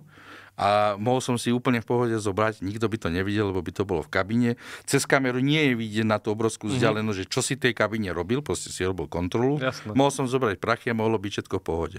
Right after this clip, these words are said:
Speaker 1: Nemusel som si brať zálohu, ja by som bol v kľude, šofér by bol v
Speaker 2: Peniaze
Speaker 1: kľude.
Speaker 2: by boli.
Speaker 1: Peniaze by boli, ale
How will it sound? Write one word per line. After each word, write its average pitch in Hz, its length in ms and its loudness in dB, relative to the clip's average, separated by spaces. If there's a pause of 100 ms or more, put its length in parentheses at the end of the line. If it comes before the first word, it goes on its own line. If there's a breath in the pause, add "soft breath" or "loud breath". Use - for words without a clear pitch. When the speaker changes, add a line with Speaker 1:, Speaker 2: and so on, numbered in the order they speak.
(120)
Speaker 1:
Nemusel 120 320 0
som 110 160 -4
si 101 160 -8
brať - 160 -14
zálohu, 120 560 0 (400 loud breath)
ja 113 80 4
by 113 80 -4
som 92 160 -4
bol 73 160 -10
v - 80 -20
kľude, 117 400 4
šofér 110 320 -2
by 101 160 0
bol - 80 2
v 120 80 2
Speaker 2:
Peniaze 127 160 0
Speaker 1:
kľude. 120 160 2
Speaker 2:
by 120 80 0
boli. 117 320 0
Speaker 1:
Peniaze 123 400 0
by 80 160 -8
boli, 113 340 2 (380 soft breath)
ale 101 160 0